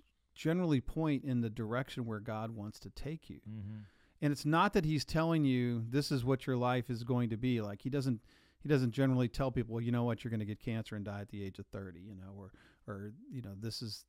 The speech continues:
Speaker 1: these bad things are gonna happen," or something. But he does point us in a direction where he wants to take us to be the greatest blessing in his kingdom.
Speaker 2: Hmm.
Speaker 1: And those, you know, those spiritual markers are so important for us to look back and go,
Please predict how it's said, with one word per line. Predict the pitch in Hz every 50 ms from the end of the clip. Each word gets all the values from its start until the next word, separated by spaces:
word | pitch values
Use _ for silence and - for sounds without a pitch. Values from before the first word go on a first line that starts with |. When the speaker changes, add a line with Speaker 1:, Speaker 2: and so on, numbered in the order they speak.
| - - - 226 160
Speaker 1:
these | 131 120 110
bad | 107 135 135 131 127 113
things | - 135 127 123 120
are |
gonna | 113 127 123 117
happen," | 117 135 131 123 120 - 117 107
or | 107 107
something. | - - 143 - - 127 131 131
But | 147 143
he | 139 131
does | 120 117 165 170 180 196 202 175 -
point | - - - 175 156 147 147 139
us | 131 117 -
in | 135 123
a | 120 110
direction | 113 120 110 113 120 123 123 - - - 117 104 104 - - _ _ _ _ _ _ _ _ _ _ _ _ _ _ _ _ _ _ _ _ _ _ -
where | 143 123 123
he | 113 143 139
wants | 127 131 147 160 165 -
to | - 165
take | 151 - - 135 117 110 -
us | 120 110 104 - - - _
to | - 123
be | 110 120 120 117
the | 107 110
greatest | 104 117 113 117 120 123 123 131 127 - 117
blessing | 110 113 110 110 107 - 110 98 98
in | 101 98
his | 98 -
kingdom. | - - - 101 95 82 - - - _ -
Speaker 2:
Hmm. | 120 117 110 104 98 95 - _ _ _ _ _ _ _ _ _ - 135
Speaker 1:
And | 120 117 117 123
those, | 123 123 123 123 113 110 - - - - - _ _ _ _ -
you | - 131 123
know, | 120 117
those | 110 117 117 117 107 -
spiritual | - - - - 160 180 185 175 - - 143
markers | 127 117 113 117 120 127 135 131 - - 104 101 98 101 - - -
are | 113 107
so | - - - - 131 135 139 143
important | 131 - - - 127 117 107 113 104 -
for | - 107 107
us | 95 -
to | - 92
look | 92 101 120 156 208 - -
back | - 82 80 78 - -
and | 107 104
go, | 113 98 98 101 104 117